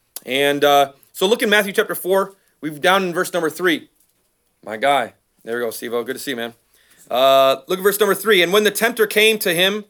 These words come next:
he said, 'If thou be the Son of God, command that these stones be made bread.' And he answered and said, 'It is written, Man shall not live by bread alone, but by every word that proceedeth out of the mouth of God.'" God, uh, Jesus Christ, I can imagine him here.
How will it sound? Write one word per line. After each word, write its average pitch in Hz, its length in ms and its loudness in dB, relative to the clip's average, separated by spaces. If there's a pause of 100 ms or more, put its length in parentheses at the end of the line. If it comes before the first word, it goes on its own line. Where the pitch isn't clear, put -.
(280)
he 151 120 -10
said, 202 280 4
'If 190 140 -2
thou 185 180 2
be 196 100 -2
the 185 80 -4
Son 190 200 -2
of 156 100 -6
God, 202 360 -2 (380)
command 156 260 -4
that - 20 -10
these 175 140 -6
stones 196 300 -2
be 160 100 -6
made 147 200 0
bread.' 135 300 -2 (580)
And 117 80 -10
he 135 80 -2
answered 143 200 -4
and 123 100 -10
said, 127 180 -2
'It 135 120 0
is 120 140 -4
written, 131 320 -2 (480)
Man 135 180 -4
shall 139 160 -6
not 127 80 -4
live 147 120 0
by 120 120 -2
bread 135 160 -4
alone, 147 200 -2
but 127 120 -4
by 113 160 -8
every 165 180 0
word 160 240 -2
that 139 60 -2
proceedeth 151 460 -6
out 143 180 0
of - 0 -
the 131 100 -4
mouth 143 200 -4
of 120 100 -12
God.'" 143 260 2 (1400)
God, 202 240 2 (120)
uh, 170 100 -4
Jesus 208 320 -2
Christ, 220 320 0
I 196 60 0
can 175 120 -6
imagine 185 320 0
him 170 100 -4
here. 180 300 -4